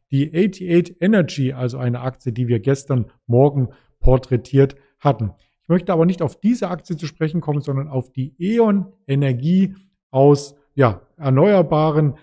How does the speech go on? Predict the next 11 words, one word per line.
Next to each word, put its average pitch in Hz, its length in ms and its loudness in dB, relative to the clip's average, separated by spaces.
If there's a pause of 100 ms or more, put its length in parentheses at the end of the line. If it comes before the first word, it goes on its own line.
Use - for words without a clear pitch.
(200)
ähm, 127 340 2 (500)
Kanälen, 180 680 2
aber 139 300 -2
auch 135 240 -2
die 120 120 -8
klassische 143 480 -6
Energie 123 380 -4
gibt 127 200 -8
es 120 100 -16
bei 123 180 -10
E.ON. 139 380 0